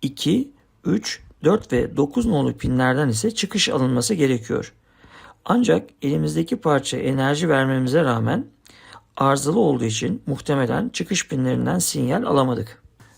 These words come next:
Vites kolunu çalıştırabilmek için on iki volt akü gerilimini önce beş volta düşürüyoruz. Parçaya enerji verdiğimizde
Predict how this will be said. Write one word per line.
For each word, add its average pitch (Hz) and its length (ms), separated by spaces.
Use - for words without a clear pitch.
Vites 262 360
kolunu 202 460
çalıştırabilmek 139 840
için - 360
on 202 140
iki 233 200
volt 143 300
akü 175 220
gerilimini 113 680
önce 196 500
beş 185 300
volta 123 300
düşürüyoruz. 110 720
Parçaya 156 440
enerji 180 420
verdiğimizde 123 840